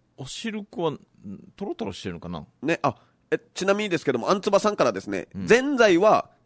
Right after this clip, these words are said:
Speaker 2: 金時豆。
Speaker 1: うん。
Speaker 2: で、お汁粉は小豆。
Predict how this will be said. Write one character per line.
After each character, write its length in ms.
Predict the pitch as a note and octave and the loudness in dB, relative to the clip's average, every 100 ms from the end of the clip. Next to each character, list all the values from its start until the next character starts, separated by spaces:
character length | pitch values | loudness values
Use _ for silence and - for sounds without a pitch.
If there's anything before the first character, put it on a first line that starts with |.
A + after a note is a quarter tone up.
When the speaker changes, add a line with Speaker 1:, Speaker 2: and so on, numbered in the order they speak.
| - | -8
Speaker 2:
金 260 | - G#3+ | -4 -2
時 240 | - G3 A3 | 0 0 2
豆。 260 | D3+ F#2+ - _ _ | 0 -2 -10 _ _
Speaker 1:
う 60 | B2+ | -6
ん。 180 | G2 - | -6 4
Speaker 2:
で、 260 | A3 - - | 4 4 0
お 80 | F3+ | -2
汁 260 | G3+ G3 | 0 0
粉 120 | - G#3 | 4 4
は 180 | A3+ - | 4 2
小 200 | C#3 A2+ | -2 -2
豆。 220 | - A#2+ | -4 -6